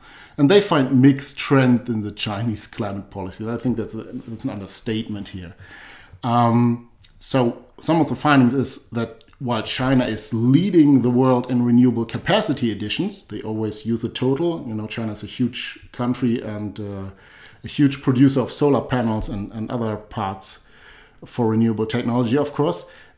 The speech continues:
Um, they also added thirty gigawatts of domestic coal capacity in twenty eighteen. And they are also leading the financing of, uh, new coal projects in other countries. So,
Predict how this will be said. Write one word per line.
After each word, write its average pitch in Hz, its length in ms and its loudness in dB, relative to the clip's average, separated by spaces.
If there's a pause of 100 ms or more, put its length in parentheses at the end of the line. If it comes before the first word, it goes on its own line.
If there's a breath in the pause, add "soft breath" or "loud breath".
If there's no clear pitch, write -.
Um, 135 440 4
they 151 120 2
also 202 320 2
added 147 220 2
thirty 160 400 0
gigawatts 123 680 2
of 120 180 -6
domestic 120 520 2
coal 156 260 4
capacity - 800 -8
in 98 240 -12
twenty - 420 -12
eighteen. - 360 -18 (680 loud breath)
And 165 140 0
they 180 80 6
are 139 100 6
also 131 640 2
leading 135 520 6
the 113 80 0
financing 117 640 0
of, - 560 -8
uh, 101 100 -10
new 110 260 0
coal 120 240 -2
projects 104 640 -8
in 107 140 -8
other 143 220 -2
countries. - 680 -16 (340 loud breath)
So, 120 840 2